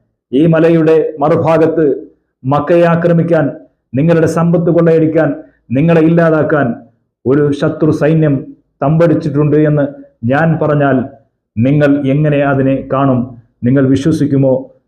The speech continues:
വിശ്വസിക്കാതിരിക്കുമോ?" എന്ന ചോദ്യം അവരോട് ചോദിച്ചു. ആ മലഞ്ചെരുവിൽ ഒരുമിച്ച് കൂടിയ മുഴുവൻ ജനങ്ങളും ഒന്നടങ്കം വിളിച്ചു പറഞ്ഞു, "അൽ അമീൻ, താങ്കൾ ഇതുവരെയും കളവ് പറഞ്ഞിട്ടില്ല, താങ്കൾ ഇതുവരെയും അസത്യമായ ഒരു പ്രവർത്തനത്തിൽ ഇടപെട്ടിട്ടില്ല,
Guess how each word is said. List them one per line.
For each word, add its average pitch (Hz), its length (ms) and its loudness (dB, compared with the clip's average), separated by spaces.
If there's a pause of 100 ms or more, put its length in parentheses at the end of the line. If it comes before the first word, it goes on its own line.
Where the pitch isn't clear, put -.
വിശ്വസിക്കാതിരിക്കുമോ?" 139 1120 0
എന്ന 123 160 -2
ചോദ്യം 120 480 -2 (140)
അവരോട് 120 400 0
ചോദിച്ചു. 113 320 -4 (280)
ആ 123 180 0
മലഞ്ചെരുവിൽ 143 640 0
ഒരുമിച്ച് 143 360 -2
കൂടിയ 139 300 2
മുഴുവൻ 147 460 0
ജനങ്ങളും 143 580 0 (180)
ഒന്നടങ്കം 139 560 0
വിളിച്ചു 147 260 -2
പറഞ്ഞു, 147 280 2
"അൽ 147 200 0
അമീൻ, 147 300 0 (360)
താങ്കൾ 151 420 2
ഇതുവരെയും 156 680 0
കളവ് 165 260 0
പറഞ്ഞിട്ടില്ല, 147 680 -2 (180)
താങ്കൾ 175 320 2
ഇതുവരെയും 175 720 0 (200)
അസത്യമായ 170 720 0
ഒരു 170 200 2
പ്രവർത്തനത്തിൽ 175 800 0
ഇടപെട്ടിട്ടില്ല, 160 840 -4